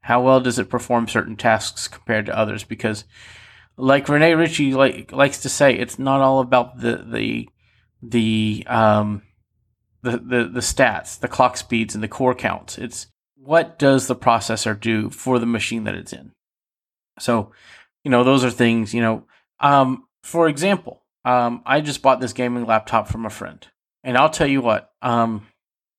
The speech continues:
it, I knew it was a good deal, but I still went and I watched at least twenty different YouTube videos, read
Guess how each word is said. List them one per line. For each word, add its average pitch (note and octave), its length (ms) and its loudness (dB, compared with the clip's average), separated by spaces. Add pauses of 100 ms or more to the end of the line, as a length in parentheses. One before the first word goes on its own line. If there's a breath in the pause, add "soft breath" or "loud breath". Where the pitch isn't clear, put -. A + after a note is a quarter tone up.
(420)
it, E3 280 2
I D#3+ 80 4
knew F3 140 6
it D3 60 4
was C3 120 -2
a A#2 40 -6
good A2+ 160 -2
deal, - 220 -20 (240)
but C3 240 4
I C3+ 100 4
still G3 380 0
went D#3 280 0
and C3+ 120 0
I D3+ 120 6
watched C#3 380 0
at A#2+ 100 -4 (240)
least B2+ 760 -2
twenty C#3+ 400 0
different C#3 360 -2
YouTube A#2+ 380 0
videos, A2+ 500 0
read A2 440 2